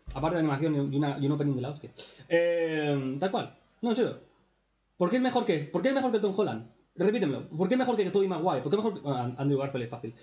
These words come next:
Eh, en serio, ¿por qué? Y no hablemos de series animadas, pero las series animadas ahora mismo tengo, tengo, no, no me acuerdo de eso,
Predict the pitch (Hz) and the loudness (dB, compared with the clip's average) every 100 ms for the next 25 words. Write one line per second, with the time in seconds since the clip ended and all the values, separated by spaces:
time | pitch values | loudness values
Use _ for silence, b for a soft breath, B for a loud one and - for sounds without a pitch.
0 | B 139 170 180 175 175 170 165 151 143 | B -2 2 2 2 2 2 0 2 0
1 | 127 143 - 269 185 120 - 190 220 127 | 0 -6 -4 0 0 -2 -4 -2 -2 -2
2 | 147 170 180 185 170 143 156 151 127 120 | 0 2 2 2 0 0 0 0 0 -2
3 | 120 120 143 139 143 143 135 139 123 - | -4 -2 0 0 0 0 0 0 -2 -10
4 | 120 120 - 117 - 131 131 131 127 127 | -10 -8 -8 -10 -6 -2 -2 -2 -2 -4
5 | 127 120 117 131 123 113 113 | -4 -4 -6 -4 -4 -6 -10